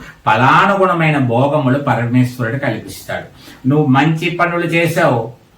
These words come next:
నీకు మంచి సుఖము కలిగేటటువంటివి కొన్ని ఏర్పాట్లు జరుగుతాయి. నువ్వు పది మందికి పెట్టి ఉన్నావు గత జన్మలో, మళ్ళీ నీకు తినడానికి యోగ్యత కల్పిస్తాడు.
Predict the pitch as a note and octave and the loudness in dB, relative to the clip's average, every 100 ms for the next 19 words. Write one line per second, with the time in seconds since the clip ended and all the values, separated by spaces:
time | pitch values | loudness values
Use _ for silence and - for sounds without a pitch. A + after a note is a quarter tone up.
0 | _ _ A#2 B2+ B2 A#2 A#2 D3 D3+ C3 | _ _ 0 0 0 -2 0 0 -2 -2
1 | B2+ D#3 D#3+ D#3 D3 C3 B2+ A#2+ A#2 A2+ | -2 0 0 0 0 0 0 -2 -6 -6
2 | A2 G#2 A#2 D#3 F#3 - - - - B2+ | -8 -4 -2 -2 -4 -14 -20 -20 -4 0
3 | A#2+ G#2 G2 - A#2 - G2 F#2+ F#2 - | 2 0 -2 -4 -6 -6 -8 -12 -12 -12
4 | E2+ A#2+ D#3 D3+ C#3+ C3+ D3 F#3 F3+ D#3 | -8 0 2 2 2 2 2 0 0 0
5 | D3 - F#3+ F3+ E3+ E3+ B2 - B2 B2 | -2 2 2 2 2 2 0 -2 -4 -2
6 | A2+ B2 C3+ D#3 D3+ A#2+ F#2+ - _ _ | -2 -2 -2 -2 0 0 -2 -8 _ _
7 | _ _ - - _ F2 G2+ C3 D#3 A#2 | _ _ -20 -20 _ -8 -2 0 2 2
8 | B2 D#3 D#3+ - B2 C3 C#3+ D3 C3 A2+ | 2 0 -2 0 2 2 2 0 -2 -4
9 | A2+ A2+ B2 - F#3 - - - F2+ | -6 -6 -6 -6 -10 -12 -16 -14 -14